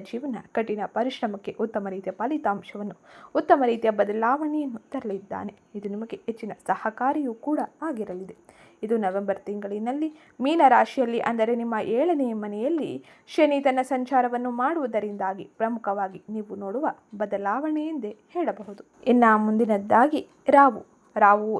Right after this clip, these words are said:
ಈ ಪ್ರಸ್ತುತ ಸಮಯದಲ್ಲಿ ಕನ್ಯಾ ರಾಶಿಯ ಆರನೇ ಮನೆಯಲ್ಲಿ ತನ್ನ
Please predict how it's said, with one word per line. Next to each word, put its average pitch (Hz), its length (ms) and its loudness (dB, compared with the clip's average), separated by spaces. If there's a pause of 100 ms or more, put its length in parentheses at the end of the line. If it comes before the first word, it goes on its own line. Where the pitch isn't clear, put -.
(120)
ಈ 233 80 -2 (120)
ಪ್ರಸ್ತುತ 214 340 -2 (160)
ಸಮಯದಲ್ಲಿ 208 540 -2 (460)
ಕನ್ಯಾ 320 300 8
ರಾಶಿಯ 254 400 6 (280)
ಆರನೇ 349 300 4 (120)
ಮನೆಯಲ್ಲಿ 220 340 -4 (100)
ತನ್ನ 220 140 -2